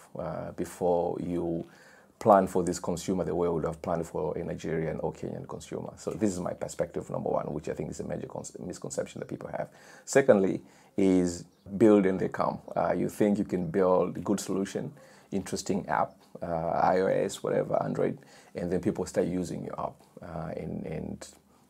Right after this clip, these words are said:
it's not working. Uh, <laughs> yeah, so this idea of build and they come, uh, is tough to operate in this market as a startup founder. So you need to know that very well. And thirdly, from the startup perspective as well, is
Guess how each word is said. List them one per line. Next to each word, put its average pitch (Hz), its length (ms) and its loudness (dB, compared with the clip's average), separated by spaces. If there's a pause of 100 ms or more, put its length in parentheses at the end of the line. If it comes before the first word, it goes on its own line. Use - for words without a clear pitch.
(520)
it's 92 180 2
not 87 140 6
working. - 380 0 (420)
Uh, 87 1120 6 (160)
<laughs> - 140 -8
yeah, 87 380 10
so 104 260 10
this 98 220 6
idea 95 360 10
of 90 160 0 (160)
build 104 320 10
and 98 160 6
they 90 140 4
come, 90 500 2 (420)
uh, 85 300 -2
is 98 220 0
tough - 320 8
to - 80 2
operate 92 420 2
in 90 140 -2
this 87 180 -6
market 85 400 -2
as - 100 -4
a - 40 -6
startup - 400 0
founder. - 500 0
So - 160 -4
you 92 100 0
need 90 160 -2
to - 80 -8
know 85 200 -4
that 85 280 -2
very 87 220 -2
well. - 260 0 (360)
And 95 140 2
thirdly, 113 460 10 (560)
from 95 200 4
the 98 80 4
startup 104 400 8
perspective 95 500 4
as 87 120 0
well, 90 280 10
is 87 420 2